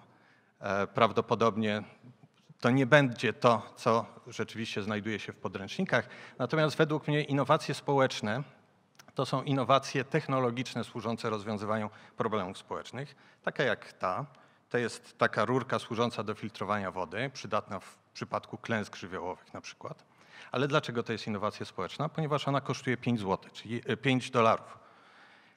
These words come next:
Więc, e, rzeczywiście jest możliwa do wykorzystania przez osoby, które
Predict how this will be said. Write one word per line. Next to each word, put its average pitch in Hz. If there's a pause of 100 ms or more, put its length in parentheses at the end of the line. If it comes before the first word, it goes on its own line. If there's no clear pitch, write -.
(240)
Więc, 123
e, 123
rzeczywiście 139
jest 139
możliwa 123
do 110
wykorzystania 107
przez -
osoby, 104
które 101